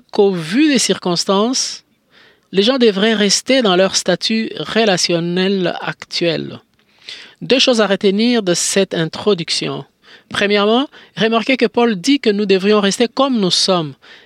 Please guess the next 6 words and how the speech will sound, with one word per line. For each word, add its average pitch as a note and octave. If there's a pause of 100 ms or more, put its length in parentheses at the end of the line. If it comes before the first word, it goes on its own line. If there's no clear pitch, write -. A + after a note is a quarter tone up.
(140)
Reprenant A#3
le A3+
flux C4+ (300)
du, F3 (580)
euh, E3 (160)
euh, D3+